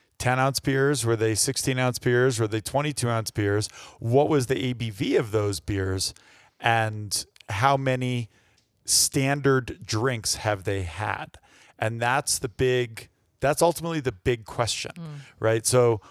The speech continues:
Speaker 1: what is considered to be the gold standard where the tips course is concerned is a Budweiser, because a Budweiser is five percent A B V.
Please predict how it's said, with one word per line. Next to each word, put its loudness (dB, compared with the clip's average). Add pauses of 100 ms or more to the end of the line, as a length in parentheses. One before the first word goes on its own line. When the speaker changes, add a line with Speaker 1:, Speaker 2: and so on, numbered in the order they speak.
Speaker 1:
what 4
is 0
considered 2
to -2
be 2
the -4
gold 2
standard 0
where 4
the -4
tips -4
course 0
is -4
concerned -4 (300)
is 2
a 2
Budweiser, 0 (580)
because 2
a -8
Budweiser 4
is -2
five 0
percent 0
A -4
B -6
V. -6